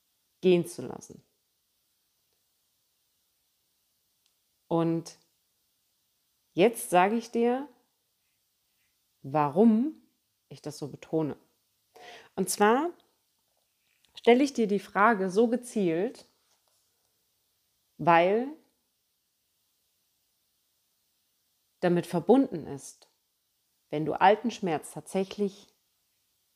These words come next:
tatsächlich gehen lässt, tatsächlich loslässt, dann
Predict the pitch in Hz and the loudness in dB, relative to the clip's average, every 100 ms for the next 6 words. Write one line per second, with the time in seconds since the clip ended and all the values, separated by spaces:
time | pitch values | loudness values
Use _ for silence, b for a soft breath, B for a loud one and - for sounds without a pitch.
0 | _ - 196 - - 302 - 226 226 226 | _ -14 -12 -8 0 0 2 2 2 0
1 | - _ 196 180 139 - - - _ _ | -14 _ 0 0 -2 -14 -16 -20 _ _
2 | _ _ _ _ _ _ _ b b b | _ _ _ _ _ _ _ b b b
3 | _ - 208 - 277 294 277 294 - - | _ -2 -2 2 0 0 0 -2 -2 -20
4 | _ _ _ _ 214 202 196 - - - | _ _ _ _ 0 0 0 -14 -18 -20
5 | - _ _ _ _ _ _ _ _ _ | -20 _ _ _ _ _ _ _ _ _
6 | _ _ _ _ _ _ _ _ _ _ | _ _ _ _ _ _ _ _ _ _
7 | _ _ _ _ _ _ _ _ _ _ | _ _ _ _ _ _ _ _ _ _
8 | _ _ _ _ _ _ _ - 175 180 | _ _ _ _ _ _ _ 2 2 2
9 | 180 175 | -2 -4